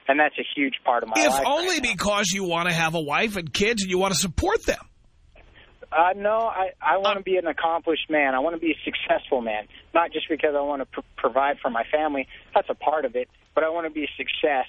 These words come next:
Speaker 1: I wanna go through this life knowing I did something to truly contribute to the community, to contribute to other people, but also to know that I didn't limit my potential. I didn't limit the,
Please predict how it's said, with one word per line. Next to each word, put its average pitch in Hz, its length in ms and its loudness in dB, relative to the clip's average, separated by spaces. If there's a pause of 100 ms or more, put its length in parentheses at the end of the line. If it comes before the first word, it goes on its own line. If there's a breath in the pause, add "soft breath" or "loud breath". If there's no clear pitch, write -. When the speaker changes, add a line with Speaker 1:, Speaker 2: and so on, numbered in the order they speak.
Speaker 1:
I 135 40 4
wanna 143 200 -2
go 165 300 0
through 160 120 -4
this 147 200 -2
life 135 240 2
knowing 143 320 2
I 127 80 2 (100)
did 170 300 2
something 131 360 -2 (380 loud breath)
to - 60 -6
truly 165 320 2
contribute 156 600 -2
to 127 80 -14
the 120 60 -8
community, 147 560 2
to - 160 -8
contribute 151 440 0
to 143 100 4
other 139 160 0
people, 156 480 0 (420)
but 143 100 4
also 151 320 0
to 135 160 -6
know 143 320 2 (120)
that 135 120 2
I 139 120 0
didn't 160 340 -6
limit 139 400 2 (460)
my 143 160 2
potential. 120 600 -2
I 131 120 4
didn't 131 280 -2
limit 139 380 -2
the, 123 240 0